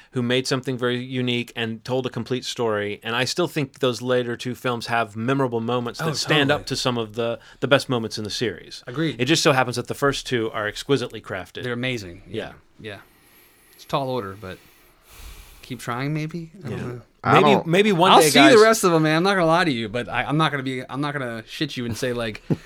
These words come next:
Speaker 1: <laughs>
Speaker 2: "This is disappointing to me." Like,
Speaker 1: Yeah.
Speaker 2: I, I had better hopes for these. But
Speaker 1: Well, just think, guys, if we hang in there with this series and Ridley Scott gets to make the next seven films or whatever he wants to make, maybe one day we will finally understand the true origin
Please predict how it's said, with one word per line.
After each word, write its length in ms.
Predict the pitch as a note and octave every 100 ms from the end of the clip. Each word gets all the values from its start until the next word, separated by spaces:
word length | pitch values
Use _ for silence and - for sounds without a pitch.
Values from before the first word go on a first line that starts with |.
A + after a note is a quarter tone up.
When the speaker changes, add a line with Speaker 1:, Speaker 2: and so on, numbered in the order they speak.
| A#2 -
Speaker 1:
<laughs> 420 | - _ _ _
Speaker 2:
"This 220 | - C3
is 80 | A#2
disappointing 540 | A2+ A#2+ G#2+ F#3+ D3+
to 60 | G#2+
me." 300 | G2 F#2+ A2
Like, 100 | -
Speaker 1:
Yeah. 260 | B2+ A2+ F#2
Speaker 2:
I, 300 | G#2+ A#2+ A#2 -
I 180 | A#2+ A#2+
had 360 | A2 A#2+ A#2+
better 440 | A#2 A#2 B2+ B2+ - _ _ _
hopes 260 | - D#3 -
for 140 | -
these. 340 | F#2+ F2 - -
But 80 | D#3
Speaker 1:
Well, 100 | C3+
just 200 | - F#3+
think, 140 | - D3
guys, 240 | A#2+ G#2+
if 220 | G#2 B2+ C3
we 120 | A#2+
hang 200 | C3+ F3+
in 100 | F3
there 120 | E3
with 100 | D3+
this 160 | D3 -
series 480 | C3 A2+ A2 G#2+ -
and 120 | A#2
Ridley 200 | B2 C3
Scott 340 | C3+ - A#2+ A2+
gets 180 | B2 -
to 80 |
make 360 | B2 A#2+ - _
the 80 | A2+
next 380 | A#2 A#2+ - -
seven 360 | - B2+ A#2
films 300 | A#2 A#2 A2
or 60 | G#2
whatever 240 | G#2+ G#2
he 60 | A2
wants 220 | A2 A2
to 60 | A#2
make, 200 | A2 G#2+ _ _ -
maybe 280 | B2+ C#3+
one 280 | F3 D3+ A#2+
day 340 | G#2 F#2 F#2+ A#2
we 120 | B2
will 160 | A2 G#2
finally 520 | - A#2+ B2+ C3+ C3
understand 720 | B2+ C3 - A#2 G#2+ G2 G2+ _
the 80 | -
true 280 | - - C3+
origin 560 | C3 A2 G2+ G2 G2